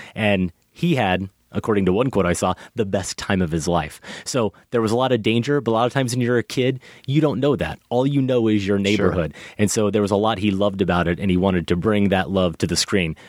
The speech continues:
Speaker 1: Your mention of the opening scene is dead on, and the way the camera then shows us Cabrini Green. But I remember watching the film and seeing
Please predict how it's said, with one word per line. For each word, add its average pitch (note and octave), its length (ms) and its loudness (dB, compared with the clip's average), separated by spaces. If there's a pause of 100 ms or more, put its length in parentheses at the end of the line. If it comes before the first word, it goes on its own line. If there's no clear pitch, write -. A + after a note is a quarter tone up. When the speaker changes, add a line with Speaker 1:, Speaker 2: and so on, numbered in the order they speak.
Speaker 1:
Your G#2 320 2
mention G#2+ 360 0
of F#2+ 80 4
the G2 120 2
opening F#2 320 0
scene G2+ 500 0 (300)
is F#2 200 0
dead F#2 280 2
on, G2+ 400 2 (280)
and F#2 140 0
the F#2 40 2
way F2 100 2
the F2 80 0
camera G2+ 320 -2
then F#2 180 0
shows F#2+ 340 0
us F2+ 220 -2 (320)
Cabrini G2 420 0
Green. F#2+ 360 2
But F#2+ 120 0
I A#2 120 0
remember A#2 420 2
watching G2 380 2
the F2+ 80 4
film G#2+ 360 0
and F#2 160 0
seeing G#2+ 440 0